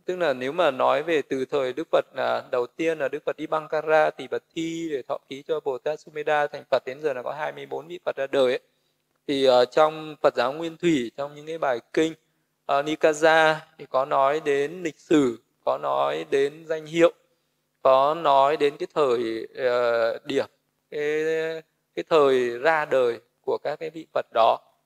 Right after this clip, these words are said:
Thì có rất là nhiều những, ờ, có hai mươi bốn vị Phật đó thì trong Phật giáo Nguyên Thủy có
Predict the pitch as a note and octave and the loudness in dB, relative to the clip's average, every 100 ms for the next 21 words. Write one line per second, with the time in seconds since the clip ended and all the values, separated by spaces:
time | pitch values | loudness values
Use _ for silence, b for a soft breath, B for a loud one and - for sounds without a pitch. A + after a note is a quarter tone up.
0 | _ C#3 - C3 C3+ D#3 F3+ F#3+ D#3 C#3+ | _ -12 -2 2 4 4 0 -6 -8 -4
1 | C3 B2+ C3+ _ E3 C#3 - C3+ E3 D#3 | -4 -6 -16 _ -16 -10 -2 -2 -2 -8
2 | D3 C#3 D3+ D#3+ C3+ B2+ B2+ B2+ C#3+ C#3+ | -10 -10 -12 -6 -4 -4 -4 -4 -6 -14
3 | - C#3+ C#3+ B2+ B2 D3 D3 B2+ - B2 | -14 -12 -10 -8 -10 -12 -16 -14 -10 -10